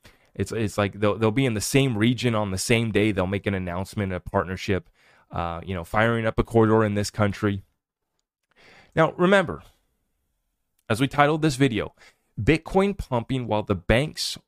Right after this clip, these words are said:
move to shut down cryptocurrency. I'm gonna get into it. We talked about it last night. Major announcement from swift in regards to one bank's, uh, I forget what the name of the bank. I'm gonna sh-, show you guys here in a second.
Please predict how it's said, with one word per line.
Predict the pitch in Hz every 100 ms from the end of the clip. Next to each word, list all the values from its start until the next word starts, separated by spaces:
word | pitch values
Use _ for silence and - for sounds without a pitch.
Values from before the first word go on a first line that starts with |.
| _
move | 107 117 120 117 -
to | - 107
shut | - - 120 -
down | - 104 104
cryptocurrency. | - 110 - - 92 85 82
I'm | 92
gonna | 117
get | 143
into | 143 101
it. | 110 - _ _ -
We | 107
talked | 110 113
about | 151
it | 151
last | 139 135 -
night. | 95 98
Major | 107 120
announcement | 139 117 117 131 98
from | 117
swift | 98 - 110 110 - _ - - -
in | 113
regards | 110 107 107
to | -
one | 104 101 110
bank's, | 104 104 104 -
uh, | - 98 92
I | 101
forget | 95 107
what | 104
the | 98
name | 95 95
of |
the | 90
bank. | 95 92
I'm | 104
gonna | 110
sh-, | 92 -
show | -
you | 113
guys | 101 95
here | 113
in | 95
a |
second. | 90 131 117 87 82